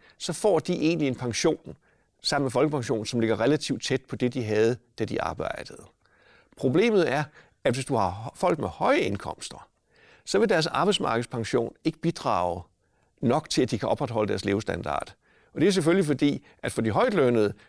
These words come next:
der spiller folkepensionen ikke nogen rolle, for den er ens for alle. Så derfor, jo højere indkomst du har, og hvis du har en eller anden pension, der giver dig en tredjedel af din løn, jamen så er det vældig fint for den lavtlønnede, som får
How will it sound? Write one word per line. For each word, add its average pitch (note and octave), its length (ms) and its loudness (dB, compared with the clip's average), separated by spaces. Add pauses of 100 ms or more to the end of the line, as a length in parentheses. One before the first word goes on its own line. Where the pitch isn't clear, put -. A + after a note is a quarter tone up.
der D#3 60 -2
spiller F#3 220 2
folkepensionen E3 520 2
ikke F3 120 0
nogen D#3+ 160 2
rolle, A#2 260 4
for D#3 100 -4
den C#3+ 120 2
er - 40 2
ens D#3 220 -2
for B2+ 100 -2
alle. F#2+ 480 0 (440)
Så - 120 -8
derfor, D#3+ 500 2
jo B2 100 2
højere G3 240 4
indkomst F3+ 380 0
du A2 80 0
har, D3 340 0 (1120)
og C3+ 80 2
hvis C#3 120 2
du D3+ 80 -2
har D#3+ 140 2
en D#3 100 2
eller D#3 140 4
anden C#3+ 120 0
pension, C#3 380 0
der B2+ 60 -4
giver C#3 180 4
dig A#2+ 100 0
en G#2 60 0
tredjedel C3 560 4 (120)
af G#2 200 -2
din G2 260 -6 (160)
løn, - 220 2 (1000)
jamen D3+ 180 6
så A#3 100 2
er A3 40 4
det E3+ 120 4
vældig A3 220 2
fint - 340 -4 (240)
for A#2 140 -2
den G#2+ 100 4
lavtlønnede, B2 640 4
som A#2 180 0
får B2 320 2